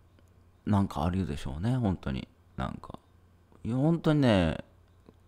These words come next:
漢字間違えられてきましたからね。<laughs> これもう一発で明朗のローを書く人ってあんまいないんですよ。<laughs> 本当に。うん、久保さん体験済みだと思うんで。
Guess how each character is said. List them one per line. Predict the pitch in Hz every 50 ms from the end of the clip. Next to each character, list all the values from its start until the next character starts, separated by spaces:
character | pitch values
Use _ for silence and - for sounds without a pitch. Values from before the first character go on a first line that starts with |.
| _ _ _ _ _ _ _ _ _ _ _ _ _ _ - -
漢 | - 113 113 110
字 | 104 107
間 | 98 87
違 | 87 - 104
え | 101 95 90
ら | 98 95
れ | 85
て | - -
き | - 78
ま | 67 -
し | -
た | - -
か | 58
ら | - -
ね。 | - - - - - - - - - - - - - - -
<laughs> | - - - - 139 131 135 123 -
こ | - 160
れ | 135
も | 127
う | 87
一 | - 180 190 - -
発 | - 392 381 - -
で | 294 160
明 | 131 143 151 156
朗 | 160 170 160
の | 156 156 147
ロ | 147 120
ー | 95 -
を | -
書 | - 92
く | - -
人 | - - -
っ |
て | - -
あ | - 143
ん | 180
ま | 185 156
い | 143
な | 151 147 139
い | 104 80
ん | 71 - - 55
で | - -
す | - -
よ。 | - - - - - - - - _ _ -
<laughs> | - - - - - - - 82 - - -
本 | - 98 -
当 | - - -
に。 | - - - - - - - - - _ _ _ _ _ _ _ _ - - 131 143 131 120 120 120 - - - - _ -
う | - - 107
ん、 | 104
久 | 101 - 110 107
保 | 107 107
さ | 110 95
ん |
体 | - - 95 95 87
験 | - 92 90 87
済 | 90
み | 85 85
だ | 82 80
と | - 69
思 | 64 60 -
う | -
ん | -
で。 | - - -